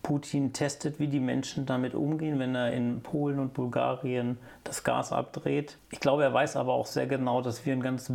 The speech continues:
wichtiger Wirtschaftspartner von ihm sind. Also wir in Deutschland, äh, ähm, das heißt,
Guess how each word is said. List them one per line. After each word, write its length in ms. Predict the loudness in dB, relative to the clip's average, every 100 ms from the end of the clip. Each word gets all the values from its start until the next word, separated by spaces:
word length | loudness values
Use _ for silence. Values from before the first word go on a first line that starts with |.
| 0
wichtiger 420 | 0 -2 -2 0
Wirtschaftspartner 760 | 0 -2 -6 0 0 2 -2
von 240 | -4 -4 -2
ihm 180 | 0 0
sind. 280 | 0 0
Also 280 | -2 -2 0
wir 220 | 0 0
in 180 | 0 2
Deutschland, 800 | 2 2 0 -4 -2 0 0 -2
äh, 680 | -2 -2 -4 -6 -6 -4 0
ähm, 460 | 0 2 0 -2 -4 -4
das 180 | -2 2
heißt, 240 | 2 0